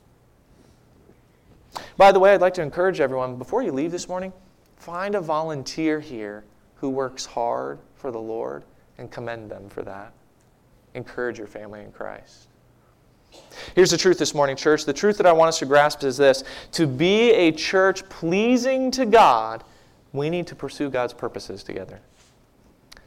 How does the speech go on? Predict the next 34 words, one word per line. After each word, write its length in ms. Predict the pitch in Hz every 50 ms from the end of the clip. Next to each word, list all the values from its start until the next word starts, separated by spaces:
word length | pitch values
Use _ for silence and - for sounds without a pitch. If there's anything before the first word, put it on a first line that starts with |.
| _ _ _ _ _ _ _ _ _ _ _ _ _ _ _ _ _ _ _ _ _ _ -
Our 160 | - 117 123
vision 640 | 123 151 175 185 175 - 143 123 117 113 113 117 117 - _ _ _ -
is 120 | - 127 127
about 200 | 120 127 123 120
us 140 | 120 -
becoming 460 | - - 127 - - 143 135 135 131 127
a 20 |
church 320 | 120 - 131 120 117 -
pleasing 340 | - - 120 113 107 117 110
to 60 | 107
God. 400 | 107 110 107 107 101 104 104 -
To 100 | - -
do 540 | 120 117 113 120 143 151 165 185 208 240 262
that, 500 | 233 214 175 156 143 139 135 139 - - - _ _ _ _ -
we 120 | 135 127
need 640 | 123 123 127 135 143 151 156 156 156 151 151 151 151
to 140 | - -
pursue 720 | - - - 135 - - - - 135 131 131 131 131 131 127
God's 260 | 123 117 117 117 -
purposes 880 | - - 120 110 104 - 113 - - - 110 104 104 104 - - - _ _ _ _ _
together. 440 | - 113 113 110 101 107 107 110 107 _ _ _ _ _ _ _ _ _ _ _ _ _ _ _ _ _ _
Remember 280 | 120 113 117 117 120
what 100 | 123 127
our 60 | 131 131
purpose 320 | - 139 131 131 117 -
is 120 | 117 107
as 120 | 113 107 -
a 60 | 107
church. 260 | - - 113 101 -
Share 260 | - - - 117 120
the 80 | 131 135
gospel, 640 | 131 131 120 120 120 - - - 120 117 113 - _ _ _ _ _ _ _ _ _ _
disciple 400 | - 117 - 117 110 107 110 110
believers. 400 | 110 110 107 104 101 107 107